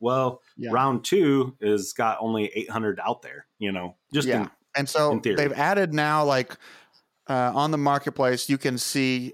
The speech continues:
Speaker 2: not only obviously the mint count up top, but then they've got how many moments, every moment on Top Shot shows you how many moments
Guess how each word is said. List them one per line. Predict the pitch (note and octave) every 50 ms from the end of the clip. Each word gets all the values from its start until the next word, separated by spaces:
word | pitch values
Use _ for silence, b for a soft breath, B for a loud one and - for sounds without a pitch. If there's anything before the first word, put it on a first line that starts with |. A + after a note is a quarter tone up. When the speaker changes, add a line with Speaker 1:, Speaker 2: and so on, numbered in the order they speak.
| _ -
Speaker 2:
not | C3 C3 B2+ C3+ C#3 C#3 -
only | - C#3+ D3 D#3 D#3+ D3+ D3 D3 D3 D3 C#3+ C#3 C#3 C#3 C#3 C#3+ -
obviously | A#2+ B2+ B2 B2 - C#3 B2+
the | B2+
mint | C3+ D#3+ F3+ -
count | - F3 D#3+ D#3+ - -
up | D#3 D#3 -
top, | - C3 B2 A#2+ - B B B B B B B -
but | A#2+ A#2+
then | C#3+ C3 C3
they've | B2 A#2+ A#2+
got | B2 B2+ A#2 A2+ A2 -
how | - - C#3+
many | C#3 C3+ C3 C3
moments, | B2+ B2+ B2 A#2+ A#2 - - - - _ -
every | - E3 F#3+ F#3 F3+ G#3+ G3+
moment | F3+ E3+ E3+ E3 D#3 D3 -
on | A#2+ B2 A#2+
Top | B2 F#3 A3 -
Shot | - - B2+ A2+ A2 - -
shows | - C#3 C#3 C3 B2
you | B2+ B2+
how | B2 C3
many | B2 B2 B2
moments | A#2+ A#2+ A#2 A#2 G#2 -